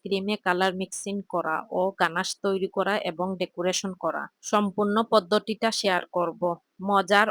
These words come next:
ও পারফেক্ট একটা রেসিপি শেয়ার করতে যাচ্ছি। আশা করব পুরো ভিডিওটা স্কিপ না করে সম্পূর্ণ ভিডিওটা মনোযোগ দিয়ে দেখার অনুরোধ রইল। আর রেসিপিটি যদি ভালো লাগে বাসায় ট্রাই করবেন, কমেন্ট বক্সে কমেন্টের মাধ্যমে জানাবেন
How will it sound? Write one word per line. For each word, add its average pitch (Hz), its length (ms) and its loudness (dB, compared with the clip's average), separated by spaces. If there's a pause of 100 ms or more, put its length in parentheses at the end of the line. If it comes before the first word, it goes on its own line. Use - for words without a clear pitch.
ও 214 60 6 (160)
পারফেক্ট 202 420 2
একটা 220 260 0
রেসিপি 196 420 -2
শেয়ার 185 280 2
করতে - 380 -4
যাচ্ছি। 180 500 -4 (240)
আশা 190 260 2
করব 214 240 0 (140)
পুরো 214 220 2
ভিডিওটা 196 560 0
স্কিপ - 340 -6
না 202 180 2 (120)
করে 180 220 0
সম্পূর্ণ 196 560 -2
ভিডিওটা 185 560 -2
মনোযোগ 185 540 -2
দিয়ে 208 160 -2
দেখার 196 340 0 (100)
অনুরোধ 190 440 -2
রইল। 160 300 -4 (320)
আর 196 140 6
রেসিপিটি 196 540 -2 (100)
যদি 214 200 -2
ভালো 202 320 2
লাগে 185 280 0
বাসায় 185 420 -2
ট্রাই 185 240 0
করবেন, 190 400 0 (100)
কমেন্ট 190 360 0
বক্সে 196 320 0
কমেন্টের 190 480 -2
মাধ্যমে 202 460 0
জানাবেন 165 520 -2